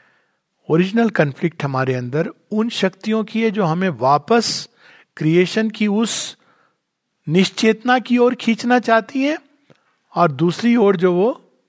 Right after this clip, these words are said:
परम चेतना की ओर खींच रही हैं। इसको देवासुर संग्राम के रूप में कई जगह कहा गया।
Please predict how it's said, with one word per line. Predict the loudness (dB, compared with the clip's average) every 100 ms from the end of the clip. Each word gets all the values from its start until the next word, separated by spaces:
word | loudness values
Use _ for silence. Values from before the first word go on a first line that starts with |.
| _ _ _ _ _ _
परम | 2 2 2
चेतना | 0 -2 -4
की | -6 -2
ओर | -4
खींच | -4 -14 -16 -18
रही | -20
हैं। | -20 -20 _ _ _ _ _ _ _ _ _ -8
इसको | -8 0 0
देवासुर | 4 4 2 0 -4
संग्राम | -4 -2 2 4 2
के | 0 -2
रूप | -2 -4 -8
में | -6
कई | -2 -2
जगह | -2 -2 -4
कहा | -6 -8 -8
गया। | -10 -16 -20